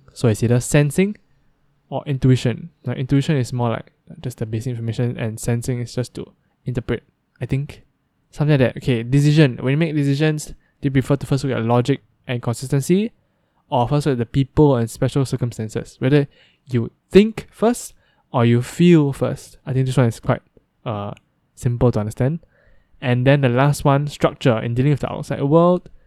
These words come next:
do you prefer to get things decided, or do you prefer to stay open to new information? Whether you are more of a planner or more of a go with the flow type of person lah.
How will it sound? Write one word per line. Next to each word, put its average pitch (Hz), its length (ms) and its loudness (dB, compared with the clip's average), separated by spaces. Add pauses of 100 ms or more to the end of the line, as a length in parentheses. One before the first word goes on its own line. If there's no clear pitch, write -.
(200)
do 135 80 0
you 135 80 4
prefer 135 440 2
to 120 220 -2
get 117 240 -8
things 135 160 -4
decided, 127 540 -4
or 165 260 -2
do 135 60 -4
you 127 60 -2
prefer 127 320 -2
to 117 220 -8
stay 151 260 -6 (100)
open 123 360 -2
to 110 120 -8
new 113 100 -6
information? 107 500 -10 (100)
Whether 127 180 0
you 110 240 -2
are 107 200 -6
more 120 200 -2
of 113 80 -6
a 113 40 -4
planner 135 600 0 (280)
or 117 160 0
more 123 180 4
of - 120 -2
a 110 80 0
go 120 160 0
with 113 80 0
the 110 80 -2
flow 117 220 -6
type 117 140 -6
of - 40 -14
person 120 280 -8
lah. - 120 -12